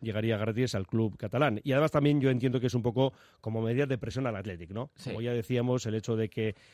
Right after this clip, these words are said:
Speaker 1: se aireara ese preacuerdo o esa entente, ¿no?, que había entre Íñigo Martínez y el Barça para un poco apretar las tuercas al Sevilla en cuanto al fichaje de Koundé. El caso es que la carpeta, digo ya en este caso,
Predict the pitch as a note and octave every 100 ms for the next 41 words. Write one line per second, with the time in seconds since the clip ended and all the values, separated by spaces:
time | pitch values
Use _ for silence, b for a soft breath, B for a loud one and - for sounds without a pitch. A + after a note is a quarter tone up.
0 | b b - C#3 B2+ A#2+ C3+ D3+ C#3 -
1 | C3 A#2+ - A#2 A2 - A#2 A2 D3 G3+
2 | D#3 D3+ D#3+ A#2+ A#2+ B2+ - A2+ G#2+ G2+
3 | F#2+ F#2 E2+ - - b b b - A2
4 | C#3+ A#2 A2+ A#2 A2+ B2 B2 A2+ A2+ A2
5 | G#2+ A2+ A2 G#2+ A2+ A#2 A2+ A#2 A#2+ B2
6 | B2+ - C3 C#3 C#3+ - C#3 B2+ C#3+ B2
7 | A2+ B2+ C3+ B2+ A2 - A#2 A2 A#2+ A2
8 | A2+ A2+ A2+ A#2+ - - A2+ G2+ A2 G#2+
9 | A#2 G#2 B2 A#2 G2+ F2 F2+ G#2+ F#2 b
10 | b b b b - C3 E3+ G3+ - G3
11 | D#3+ C#3 - F3 D3 F3 - A#2 A#2+ A2+
12 | C3+ A2+ A2 A#2 C3 - D#2+